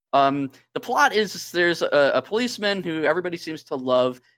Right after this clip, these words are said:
and he knows this kid who's kind of like a criminal, but he's trying to get the kid to not be a criminal. But anyway, the kid decides that he's gonna go kill his dad, and the cop doesn't shoot him, and everybody, including the entire Soul Brain team,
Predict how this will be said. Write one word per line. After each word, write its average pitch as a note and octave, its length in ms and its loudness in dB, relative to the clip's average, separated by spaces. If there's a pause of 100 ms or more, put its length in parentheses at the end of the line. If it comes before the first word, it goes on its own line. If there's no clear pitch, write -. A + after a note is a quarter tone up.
(100)
and C3 400 2
he C#3+ 80 -4
knows D#3+ 300 -2
this D#3 180 -6
kid C#3+ 280 -2
who's C#3 160 -4
kind B2+ 240 -4
of B2+ 120 -8
like B2 180 -2
a A#2+ 60 -12
criminal, B2+ 580 -4
but B2 160 -6
he's B2+ 140 -14
trying C#3 180 -2
to B2+ 60 -4
get B2+ 160 -8
the B2+ 60 -10
kid B2 200 -8
to A#2+ 60 -12
not A#2+ 180 -6
be B2 120 -6
a A#2+ 40 -10
criminal. A#2 480 -10 (260)
But G3 100 0
anyway, C#4 280 2
the A3+ 80 2
kid A3 240 0
decides D#3+ 360 0
that D#3 100 -6
he's D#3+ 160 -6
gonna D#3 160 -4
go D3 160 -2
kill B2+ 280 -4
his A#2+ 160 -6
dad, A#2 460 -2 (340)
and B2 520 4 (340)
the B2 200 -2 (100)
cop - 360 0 (220)
doesn't F#3 300 2 (120)
shoot A#3+ 440 -2
him, B2+ 280 -4 (220)
and D3+ 140 -4 (100)
everybody, G3 1040 0
including C4+ 580 -2
the B3 120 -2
entire A3+ 420 0
Soul G3+ 440 0
Brain F3 320 -2
team, C#3+ 400 -8